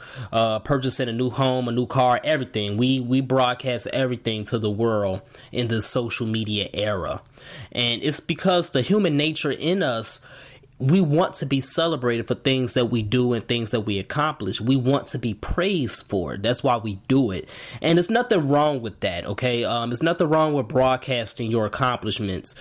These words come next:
Um, so don't get that twisted. I'm not saying that. However, as a result of this culture, it's expected for us to broadcast everything. It's expected for us to broadcast something when it happens. We've associated likes, comments, and shares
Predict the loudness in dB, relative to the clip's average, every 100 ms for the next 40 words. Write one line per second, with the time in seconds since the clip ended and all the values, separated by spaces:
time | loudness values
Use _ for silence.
0 | -12 -4 0 0 2 0 2 0 -2 -2
1 | -4 -4 -4 -4 -2 -2 0 -2 -2 -4
2 | -4 -6 -10 -12 -14 -18 -18 -20 -2 2
3 | 4 4 2 2 2 2 0 -2 2 2
4 | 2 0 -2 0 -2 0 0 0 0 -2
5 | -2 0 -2 -2 -4 -4 -4 0 0 0
6 | -2 -6 -6 _ -20 _ -20 -2 0 2
7 | 0 -2 -4 2 2 0 -2 -4 -4 -4
8 | -4 -4 -4 2 2 2 -2 0 0 0
9 | 0 2 2 2 0 -2 -4 2 4 4
10 | 2 0 -2 -2 -2 -4 -2 0 0 0
11 | 0 0 0 -2 -8 -6 2 4 4 2
12 | 0 -2 0 -2 -2 -2 0 0 -2 -8
13 | -8 -4 0 2 4 0 -2 -4 -2 -2
14 | -2 0 0 0 -2 -4